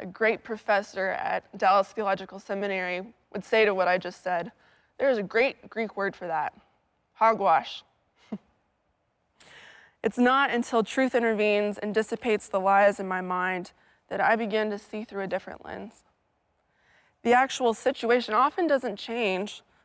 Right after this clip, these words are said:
but the truth cleans up my feelings and renews my mind. There's a reason why be-, God has been telling his people for years, "Remember what I said.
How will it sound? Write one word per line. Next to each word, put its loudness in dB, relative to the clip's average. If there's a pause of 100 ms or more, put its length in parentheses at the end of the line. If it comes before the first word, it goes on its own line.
but -2
the 0
truth 0 (100)
cleans -4
up 2
my -6
feelings -16
and -10
renews -4
my -16
mind. -14 (1600)
There's 4
a 2
reason 4
why 4
be-, 2 (120)
God 4
has -4
been -4
telling 0
his -6
people -6
for -10
years, 0 (420)
"Remember 2
what 0
I -4
said. -8